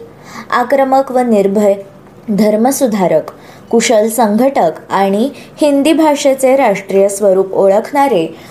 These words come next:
महर्षी म्हणून ते प्रसिद्ध होते. त्यांचे सत्यार्थ प्रकाश हे पुस्तक प्रसिद्ध आहे. स्वामी दयानंद सरस्वती यांनी सत्यार्थ प्रकाश या ग्रंथामध्ये आर्य समाजाच्या तत्वविचारांची मांडणी केलेली आहे.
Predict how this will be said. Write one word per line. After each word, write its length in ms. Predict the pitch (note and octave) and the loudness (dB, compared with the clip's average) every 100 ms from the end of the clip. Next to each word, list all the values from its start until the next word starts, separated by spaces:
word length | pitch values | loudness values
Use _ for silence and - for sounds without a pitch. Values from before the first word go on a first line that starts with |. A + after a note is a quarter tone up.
| - - | -10 0
महर्षी 600 | A3+ B3+ C4 D4 D4 E4+ | 2 4 2 2 -2 0
म्हणून 380 | E4+ A3+ G#3+ | 0 0 0
ते 160 | A3+ A3+ | 0 0
प्रसिद्ध 500 | A3+ G#3+ - F3+ E3+ | 0 -2 -2 -4 -2
होते. 460 | G3 E3+ - - - - - - - - | -2 -2 -4 -6 -8 -20 -20 -20 -6 0
त्यांचे 420 | B3+ B3 C4+ C#4+ | 0 0 0 0
सत्यार्थ 720 | - B3+ A#3 B3+ B3+ B3+ - | 0 -2 -2 -2 0 -2 -4
प्रकाश 760 | C#4+ A#3+ G#3 G#3+ F3+ E3+ - - | -4 -2 0 0 0 -2 -8 -6
हे 60 | G3+ | -6
पुस्तक 420 | G3 G3 - G#3 A3 | -2 -2 0 -2 -2
प्रसिद्ध 440 | A3+ G#3 B3 A3+ | -4 -2 -4 -2
आहे. 340 | A#3+ F3 D#3 D3+ - - - - _ _ - | -2 -2 -4 -10 -12 -20 -20 -20 _ _ -8
स्वामी 440 | A#3+ A3 A3 A3+ | -2 0 0 0
दयानंद 600 | A3+ G3 G3 F#3+ G3 F#3+ | 2 0 2 0 0 0
सरस्वती 840 | G3+ A3 G3 A3 B3 B3+ B3 F3+ F3+ | 0 0 0 0 0 -2 0 -2 0
यांनी 340 | F#3 F#3 G3+ | -2 -2 -2
सत्यार्थ 720 | G#3 A3 - G#3 G3+ G#3 A3+ | 0 -2 -2 0 0 -2 -6
प्रकाश 640 | A#3+ A#3 A3 B3 F3+ D#3+ F#3+ | -4 -2 -2 0 -2 -4 -2
या 140 | F3+ F3+ | -2 -2
ग्रंथामध्ये 680 | F3+ F3+ G3+ G#3+ G#3+ A3+ | -4 -4 -6 -4 -2 0
आर्य 420 | A#3 A3 A#3+ B3+ | 0 0 0 0
समाजाच्या 720 | C4+ C#4 B3+ A#3 A#3 A3+ A#3 A#3 | -2 -2 0 0 0 0 -2 0
तत्वविचारांची 1080 | A3 F3+ F#3 F3+ F#3 F#3+ F3+ F#3 F#3+ A3 | -2 -2 -2 -2 -2 0 0 -2 -2 0
मांडणी 600 | A3+ G#3 F3+ F#3+ A#3 F#3 | 0 0 0 0 2 0
केलेली 440 | F3+ F#3 E3+ E3 E3+ | 0 0 0 2 0
आहे. 500 | D#3+ D#3+ D3+ - | 0 -2 -4 -4